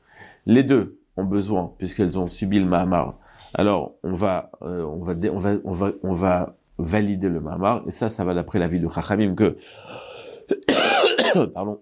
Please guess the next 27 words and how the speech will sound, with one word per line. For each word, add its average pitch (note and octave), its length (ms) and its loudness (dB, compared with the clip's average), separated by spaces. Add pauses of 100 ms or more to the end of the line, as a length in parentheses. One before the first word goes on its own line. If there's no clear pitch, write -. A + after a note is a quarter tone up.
<coughs> - 1040 -10
Yesh A2 320 2
Mahamar, G2 640 0
Achre G2 320 -2
Mahamar. F#2 560 -2
On F#2+ 80 -6
considère G#2 520 0
que G2 320 0 (640)
le G2 140 4
Mahamar, G#2 680 4
le F#2 80 -10
Kiddushin A#2 540 -4
qu'il G#2 160 -4
a G2 60 -2
fait F#2 360 0
à F2+ 80 -4
la F2+ 120 -2
deuxième F#2 380 0
femme F2 340 0
sera F2 260 2
aussi F2+ 220 0
validé. F2 440 0 (420)
Donc A2+ 160 4
il A#2 100 2
a A#2 60 4
deux A#2+ 160 2
femmes A2+ 340 -2